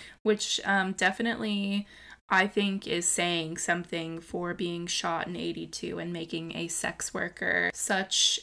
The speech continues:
a ray of light in a horror movie, because normally you don't see that. So it kind of, I'm sure, kind of, um, ruffled some feathers for people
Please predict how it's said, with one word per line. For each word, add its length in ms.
a 300
ray 380
of 160
light 560
in 160
a 140
horror 400
movie, 540
because 420
normally 460
you 280
don't 260
see 380
that. 500
So 200
it 200
kind 340
of, 380
I'm 240
sure, 680
kind 300
of, 280
um, 400
ruffled 460
some 260
feathers 880
for 200
people 720